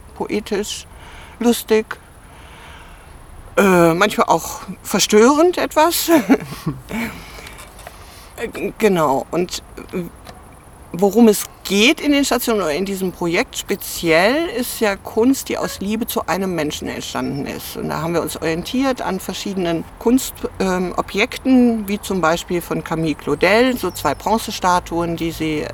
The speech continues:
ähm, gemacht hat und die ihre Beziehung zu dem sehr viel älteren, ähm, Bildhauer Auguste Ro-, Rodin, ähm, entstanden sind oder die widerspiegeln. Und ja, berühmte Gedichte,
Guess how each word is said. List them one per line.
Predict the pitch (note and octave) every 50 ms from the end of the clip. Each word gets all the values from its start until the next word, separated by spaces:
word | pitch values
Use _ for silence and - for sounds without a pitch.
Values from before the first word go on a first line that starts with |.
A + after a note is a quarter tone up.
| - -
ähm, | - D3+ C#3+ C#3 C#3+ C#3 D3 - - - - - - -
gemacht | - E3 F3 E3+ F#3 - -
hat | - F3+ E3+ -
und | - - - E3+ -
die | - D#3 -
ihre | - - D#3+ D3+ D3+ C#3+ C#3 C#3+ - - - - - - - - -
Beziehung | - F#3+ - - - G#3+ G#3+ G#3+ G3+ G3 -
zu | - -
dem | F3 E3+ E3 D#3
sehr | - D#3 D#3+
viel | D#3+ - C3+
älteren, | - A2 D3+ E3 - - D#3 D#3+ D3+ D3+ D3 D3 C3+ - -
ähm, | C#3+ C#3 D3 C#3+ C#3+ D3 C#3 F3+ - - - - - - - - -
Bildhauer | D#3+ E3+ D#3+ - - E3 D3+ D#3 D#3 D3 D3 A#2+ - - - - - -
Auguste | D#3+ D3+ - D#3+ - - - -
Ro-, | - C#3+ C3+ D3 - - A#2+ -
Rodin, | D3 C3+ B2+ B2+ B2+ D3 F3+ A#3+ C4 - - - - - - - - - - - - - - - - - - - - -
ähm, | - F#3 F#3 F3+ F3+ -
entstanden | - F#3 - - - F#3 F#3 - -
sind | G3+ - G3+ G3+ G#3+ A3 -
oder | - E3 D#3 D3+
die | - D3+ D3+
widerspiegeln. | E3 F3 F#3 F3+ F#3+ - - F#3 F3+ E3+ E3+ F3 F3+ F3 - - - - -
Und | D#3 D3+ D3 D3 D3 D3+ D3+ - - - - - - - - - - - - - - - -
ja, | - G#3+ G#3 G#3+
berühmte | F#3 F#3+ F3+ A3 G#3+ G3+ - G3+
Gedichte, | F3 F#3 E3+ - A3+ C4+ - - - - - G#3+ G3+ G3 F#3+ F#3+ F#3+ G#3 G3+ - -